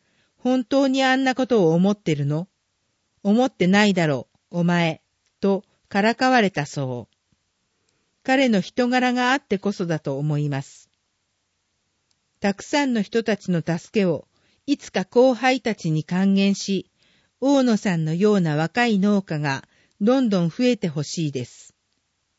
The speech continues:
写真。写真の説明。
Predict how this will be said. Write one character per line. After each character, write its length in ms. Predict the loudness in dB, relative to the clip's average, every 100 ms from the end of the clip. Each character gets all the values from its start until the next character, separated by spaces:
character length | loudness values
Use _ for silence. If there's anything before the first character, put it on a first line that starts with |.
| _ _ _ _ _ _ _ _
写 180 | -8 -6
真。 460 | -4 -2 -2 -2 -8 _ _ _ _ _ _ _ _
写 200 | _ -6
真 260 | -4 -2 -2
の 100 | -2
説 340 | -2 -4 -2
明。 360 | 0 0 0 -4